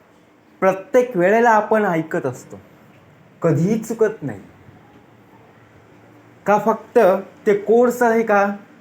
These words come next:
सहा महिन्याचा कोर्स झाला की तुला सर्टिफिकेट देऊन घरी बसवला? नाहीये, कारण जेणे विठ्ठल मात्रा घ्यावे, त्याने पथ्य सांभाळावे. आपल्याला श्रवण,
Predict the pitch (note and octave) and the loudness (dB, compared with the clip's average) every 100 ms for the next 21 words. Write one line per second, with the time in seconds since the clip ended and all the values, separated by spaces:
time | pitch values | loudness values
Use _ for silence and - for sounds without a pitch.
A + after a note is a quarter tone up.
0 | _ _ _ - - G3 G3 G#3+ G#3+ G#3 | _ _ _ -14 -4 0 2 2 2 2
1 | G#3+ G#3+ G#3 G#3 G3+ G3+ D#3+ F3+ F#3 D#3 | 0 0 -2 0 2 2 0 0 0 0
2 | D#3+ - - G3+ F3 G3 F#3 F3+ E3 F#3+ | -4 -14 -12 -8 0 0 0 -2 -2 -4
3 | F3+ F#3 F#3+ D#3+ D#3+ F3+ F3 C#3 D#3 D3+ | -6 -4 -4 -2 0 0 2 2 4 2
4 | D3 D3+ C3+ C3+ C#3+ - - - _ _ | 2 -2 -2 -2 -4 -10 -20 -20 _ _
5 | - A2 A#2+ E3 D#3+ A#2 - - - - | -12 -8 -4 0 0 0 -4 -20 -20 -20
6 | - B2+ C3+ C#3+ C3 C#3+ C#3 D#3 E3 D3 | -6 -2 0 0 0 0 2 2 2 2
7 | C#3+ - F3 A#3+ A#3+ A#3 A#3+ G#3+ D#3+ E3 | 0 -4 -2 0 0 0 2 2 2 2
8 | D3+ C#3+ B2+ - - - - A#2+ C#3 C#3+ | 2 0 -4 -8 -20 -10 -4 -2 -2 -2
9 | A#2+ G#2 - D3+ C#3 C3 A2 G2 F#2+ F2+ | -6 -8 -6 -6 -6 -8 -8 -8 -10 -12
10 | F2+ F#2 - - - - - - - - | -16 -20 -20 -20 -20 -20 -20 -20 -20 -20
11 | - - - - - _ A2+ B2+ D3+ D#3+ | -20 -20 -20 -20 -20 _ -4 -2 0 2
12 | D#3+ - - C3+ D3 F#3+ | 2 -2 -2 2 4 2